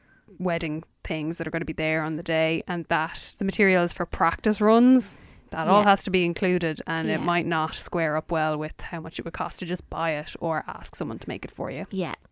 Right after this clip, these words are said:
Speaker 2: definitely. Using the internet to your advantage can be a great way to save on decor. So printables are really good, and they're often some of our most searched features on the site are, like,
Speaker 1: Mm.
Speaker 2: printables for hen parties or printables for stationery.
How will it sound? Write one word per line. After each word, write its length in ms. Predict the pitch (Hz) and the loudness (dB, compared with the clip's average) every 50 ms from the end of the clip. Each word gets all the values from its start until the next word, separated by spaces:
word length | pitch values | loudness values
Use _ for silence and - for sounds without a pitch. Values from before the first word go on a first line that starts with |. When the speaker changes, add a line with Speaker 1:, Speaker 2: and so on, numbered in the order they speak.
| _ _ | _ _
Speaker 2:
definitely. 720 | - 190 170 165 - - - - - - - 190 196 190 - - - - - - - - _ _ | -8 -6 -6 -6 -8 -10 -12 -12 -12 -10 -8 -8 -8 -10 -12 -18 -20 -20 -20 -20 -20 -20 _ _
Using 280 | - 233 254 247 - 294 | 4 4 4 6 6 4
the 80 | 269 - | 4 4
internet 540 | - 175 196 - - 190 175 156 156 - - | 4 4 4 4 4 4 4 4 2 0 -2
to 100 | - 175 | 0 0
your 80 | 170 170 | 2 2
advantage 440 | 165 180 156 165 165 165 165 - - | 2 2 2 2 2 0 -2 -4 -4
can 100 | - 170 | 0 0
be 80 | 165 165 | 0 2
a 40 | |
great 220 | - - - - - | 2 2 2 2 2
way 100 | - 180 | 0 -2
to 80 | - - | -4 -4
save 220 | - - - - | -4 -4 -4 -2
on 120 | 165 160 170 | -4 -4 -4
decor. 420 | - - - - - - - 185 - - - - - - | -4 -6 -6 -6 -8 -8 -8 -8 -8 -12 -16 -16 -16 -8
So 420 | - - 196 185 180 170 170 - - | 0 4 6 8 8 8 6 4 4
printables 480 | - 202 202 208 214 196 165 165 165 | 8 8 8 8 8 4 0 0 0
are 80 | 170 170 | 0 0
really 300 | 165 170 170 165 165 165 | 2 2 4 4 4 2
good, 300 | 160 156 143 - - 202 - _ | 2 0 0 -2 -2 -4 -6 _
and 180 | - 175 170 175 | 0 0 2 2
they're 300 | 170 165 175 180 180 - _ - | 2 2 2 0 -2 -2 _ 2
often 380 | 185 185 175 - - 180 170 | 2 2 2 0 0 0 0
some 160 | - - 170 | 0 0 -2
of 120 | 165 160 160 | -2 -2 -2
our 100 | 156 160 | -2 -2
most 300 | 160 156 156 160 160 - | 0 0 0 -2 -2 -4
searched 520 | - 160 160 165 - - - - - - - _ | -6 -6 -6 -6 -8 -8 -10 -10 -10 -12 -20 _
features 420 | - - 185 185 - 240 233 233 | -4 -4 -4 -2 -2 -4 -2 0
on 120 | 240 220 208 | 0 2 2
the 40 | 202 | 0
site 380 | - - 180 175 180 185 190 | 0 0 0 0 2 0 0
are, 80 | 196 190 | 0 0
like, 120 | 190 185 | 0 0
Speaker 1:
Mm. 100 | 175 165 | 0 0
Speaker 2:
printables 500 | 165 180 175 180 - - 185 180 170 - | 0 0 0 0 -2 -2 -2 -2 -2 -2
for 380 | - - 175 170 165 165 165 165 - - - - - - - - | -4 -2 -2 0 0 0 0 -2 -6 -10 -20 -20 -20 -20 -20 -12
hen 260 | - - 240 226 220 | -6 -4 -2 -2 0
parties 480 | 233 226 208 202 214 208 202 196 196 | 2 2 2 2 0 0 -2 -2 -4
or 60 | 185 175 | -4 -4
printables 440 | - 170 170 175 - - 180 165 - | -2 -2 -2 -2 -4 -4 -6 -6 -6
for 120 | - 165 | -8 -10
stationery. 680 | - - - - 160 170 - - - 214 226 226 247 | -8 -4 -2 0 0 0 0 0 2 4 4 4 4